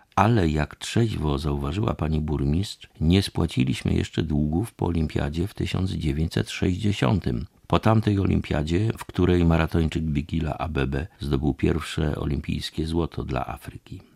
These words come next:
Ten dług nadal wynosi kilkaset tysięcy euro.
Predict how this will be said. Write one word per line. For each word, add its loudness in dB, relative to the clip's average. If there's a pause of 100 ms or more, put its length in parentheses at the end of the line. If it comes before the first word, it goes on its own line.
(140)
Ten 6
dług 4
nadal 4
wynosi 0
kilkaset -4
tysięcy -4
euro. 0